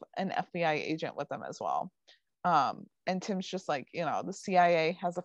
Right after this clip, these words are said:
field office in West Hollywood, but they can't operate domestically, at least not without a supervising federal agency, hence the F B I agent." So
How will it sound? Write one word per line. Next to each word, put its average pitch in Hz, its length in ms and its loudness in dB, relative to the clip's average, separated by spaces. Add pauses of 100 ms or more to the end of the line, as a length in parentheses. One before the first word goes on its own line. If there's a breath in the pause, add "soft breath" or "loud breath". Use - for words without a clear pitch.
field 220 220 2
office 185 480 6
in 170 100 -6
West - 260 2
Hollywood, 208 540 6
but 156 120 -2
they 139 100 0
can't 127 220 0
operate 139 380 2
domestically, 110 600 -4
at 143 160 0
least 165 240 -2
not 147 160 2
without 143 260 2
a - 20 -10
supervising 110 680 -4
federal 139 420 -4
agency, 113 680 -8 (440)
hence 175 280 -2
the - 180 -2
F - 140 -2
B 110 140 -4
I 64 260 -4 (500)
agent." 82 420 -8
So 170 520 6